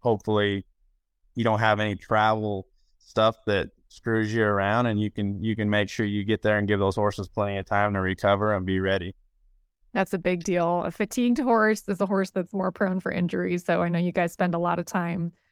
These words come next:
Speaker 2: making sure that they're taken care of really well. So tell me about the consistency factor, because your life doesn't have a whole lot of consistency in it, you know, being on the road so much throughout the year.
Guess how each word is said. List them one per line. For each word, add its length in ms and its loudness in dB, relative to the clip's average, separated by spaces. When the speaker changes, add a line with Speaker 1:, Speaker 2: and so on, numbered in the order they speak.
Speaker 2:
making 300 0
sure 260 0
that 140 -4
they're 140 0
taken 320 -4
care 240 -2
of 200 -2
really 220 0
well. 400 -2
So 300 2
tell 260 -2
me 120 4
about 180 4
the 80 -2
consistency 720 -4
factor, 500 -6
because 380 -2
your 140 2
life 440 2
doesn't 280 0
have 200 0
a 60 -2
whole 140 -2
lot 160 2
of 80 -6
consistency 800 -8
in 140 0
it, 380 -4
you 100 0
know, 140 0
being 260 2
on 120 0
the 80 -4
road 420 -2
so 260 2
much 280 4
throughout 340 -4
the 100 -6
year. 380 -4